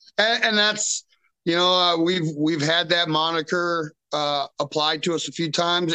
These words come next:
and I welcome it with open arms. You know what I mean? Uh,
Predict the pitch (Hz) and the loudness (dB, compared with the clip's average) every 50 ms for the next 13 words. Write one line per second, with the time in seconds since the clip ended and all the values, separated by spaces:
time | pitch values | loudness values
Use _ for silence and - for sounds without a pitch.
0 | 160 160 151 147 143 139 139 - 127 139 147 156 156 156 147 147 151 151 147 151 | -2 0 0 0 0 0 -2 -2 0 0 0 0 0 0 0 0 0 -2 -2 -2
1 | 156 147 147 135 135 135 139 135 131 - - - _ _ 147 151 151 147 139 135 | -2 -2 -2 -2 -2 -2 -2 -2 -2 -4 -10 -16 _ _ -2 -2 0 0 0 0
2 | 135 135 127 117 110 104 104 - - - - 123 127 135 135 143 143 143 143 143 | 2 0 0 0 -2 -4 -4 -6 -8 -8 -2 0 2 4 4 4 4 4 4 4
3 | 147 147 147 147 143 139 135 131 127 123 120 | 4 4 4 2 2 2 2 2 0 0 -2